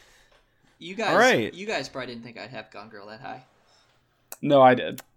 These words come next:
Speaker 1: Oh, okay.
Speaker 2: Hmm.
Speaker 1: Never mind. Uh, next
Speaker 3: Yeah,
Speaker 1: week, next
Speaker 3: I
Speaker 1: time,
Speaker 3: one hundred percent did.
Speaker 1: next time, I'm gonna, I'm gonna be real crazy.
Speaker 3: <laughs> What to know? Just do what you would normally do.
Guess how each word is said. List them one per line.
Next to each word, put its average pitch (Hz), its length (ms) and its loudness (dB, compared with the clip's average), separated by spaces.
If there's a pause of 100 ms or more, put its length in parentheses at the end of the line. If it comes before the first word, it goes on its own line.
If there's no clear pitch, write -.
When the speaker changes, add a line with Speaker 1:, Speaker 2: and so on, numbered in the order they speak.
(320)
Speaker 1:
Oh, 82 180 -14 (160)
okay. - 140 -20 (120)
Speaker 2:
Hmm. - 0 - (300)
Speaker 1:
Never - 140 -20 (100)
mind. - 140 -20 (460)
Uh, 147 80 -12
next 180 180 -4
Speaker 3:
Yeah, 135 140 2
Speaker 1:
week, 117 100 -10
next 107 140 0
Speaker 3:
I - 60 6
Speaker 1:
time, 156 80 8
Speaker 3:
one 165 80 8
hundred 147 160 6
percent 117 240 -6
did. - 140 -6
Speaker 1:
next 233 180 -2
time, 247 300 -6
I'm 170 140 -6
gonna, 135 320 -12 (640)
I'm 131 100 -14
gonna 113 140 -18
be 98 380 -18
real 101 240 -20
crazy. - 540 -20 (920)
Speaker 3:
<laughs> - 160 2 (360)
What - 180 -6
to - 100 -18
know? 226 200 0
Just 143 200 -10
do 180 140 -2
what 240 100 -2
you 226 80 -6
would 214 120 0
normally 214 280 0
do. 247 220 0